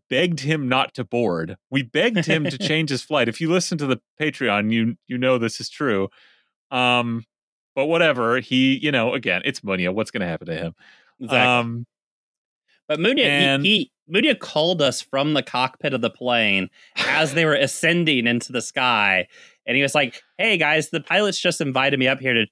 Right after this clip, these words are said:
Speaker 2: get a better view. And I'm looking down, and I'm seeing a lot of Alaskan planes are just stuck there on the ground, not moving at all." Uh, so I think there's something going on. And, and it turns out for sure there is. <laughs>
Speaker 1: So it turns out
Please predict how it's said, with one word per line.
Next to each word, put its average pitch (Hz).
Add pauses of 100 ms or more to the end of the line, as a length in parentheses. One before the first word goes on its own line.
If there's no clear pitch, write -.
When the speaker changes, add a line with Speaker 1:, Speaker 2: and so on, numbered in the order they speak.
(120)
Speaker 2:
get 143
a 123
better 123
view. 123
And 120
I'm 120
looking 185
down, 123 (440)
and 143
I'm 151
seeing 311 (200)
a 139
lot 214
of 311
Alaskan 220
planes 143
are 127
just 151
stuck -
there 135
on 117
the 110
ground, 135
not 156
moving 160
at 131
all." 101
Uh, 117
so 143
I 139
think 190
there's 190
something 156
going 131
on. 95
And, 95
and 98
it 113
turns 151
out 135 (360)
for 117
sure 131
there 113 (100)
is. - (100)
<laughs> 220
Speaker 1:
So 208
it 185
turns 277
out 165